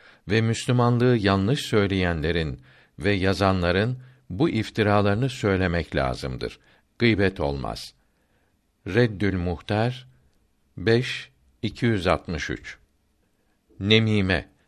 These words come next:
yani Müslümanlar arasında söz taşımamalıdır. Bu iki günahı işleyenlere çeşitli azaplar yapılacağı bildirilmiştir. Yalan söylemek ve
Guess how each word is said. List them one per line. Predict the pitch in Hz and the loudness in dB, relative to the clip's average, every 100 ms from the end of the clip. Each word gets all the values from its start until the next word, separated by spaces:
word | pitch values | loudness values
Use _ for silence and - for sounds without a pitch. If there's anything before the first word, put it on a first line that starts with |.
| _ 87 | _ 0
yani | 98 98 82 92 147 - _ - | 2 4 2 -2 -4 -10 _ -8
Müslümanlar | 117 - 139 127 123 147 | -6 -2 2 4 4 4
arasında | 120 90 78 - 90 85 87 | 2 2 0 0 0 0 0
söz | - 127 127 - | 0 0 0 -2
taşımamalıdır. | 104 92 110 87 57 55 - - - _ _ _ _ _ _ _ _ _ | -2 0 -2 -2 -4 -8 -8 -8 -12 _ _ _ _ _ _ _ _ _
Bu | 185 190 - | 0 0 -2
iki | 127 175 165 | -4 -2 -2
günahı | 107 101 95 85 | 2 2 2 2
işleyenlere | 87 78 - 85 80 78 69 73 98 - _ _ _ _ _ | 0 -2 -4 0 0 2 0 0 -2 -6 _ _ _ _ _
çeşitli | - 117 120 135 160 | -2 0 0 0 0
azaplar | 135 98 104 - 110 | 0 2 0 0 0
yapılacağı | 98 92 98 90 85 82 73 | 2 0 0 -2 0 -2 -2
bildirilmiştir. | 65 64 62 60 57 53 - 62 - _ _ _ _ _ _ _ _ - | -4 -4 -4 -6 -8 -10 -8 -10 -12 _ _ _ _ _ _ _ _ -8
Yalan | 76 104 120 143 | 0 4 4 4
söylemek | 131 - 85 71 64 65 - - _ _ - | 2 0 0 0 -2 -6 -10 -20 _ _ -4
ve | 87 90 | -2 -2